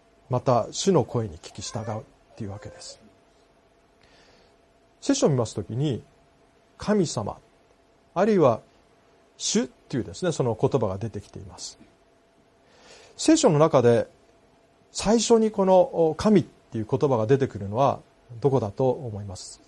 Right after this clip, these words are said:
でしょうか。創世記です。この創世記の一章の一節に神っていうですね、言葉が最初に、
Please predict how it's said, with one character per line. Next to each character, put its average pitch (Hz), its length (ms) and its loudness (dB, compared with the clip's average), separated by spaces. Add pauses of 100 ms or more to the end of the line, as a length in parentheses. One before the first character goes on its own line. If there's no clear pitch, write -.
(140)
で - 60 -16
し - 100 -8
ょ 85 100 -12
う - 20 -20
か。 - 120 -20 (1500)
創 147 240 -4
世 143 180 -2
記 107 120 -14
で - 100 -20
す。 - 200 -20 (220)
こ 143 120 -2
の 123 200 4
創 175 200 4
世 147 180 2
記 120 100 -6
の 113 120 -2
一 226 80 -2
章 185 280 2
の 113 160 2
一 180 140 -4
節 - 340 2
に 190 280 -2 (680)
神 202 260 2
っ - 20 -6
て - 280 -14
い 95 40 -12
う - 20 -18
で 104 100 -18
す - 120 -16
ね、 147 140 -2
言 139 220 0
葉 110 100 2
が 104 120 -2
最 139 200 -2
初 143 200 -2
に、 151 200 -4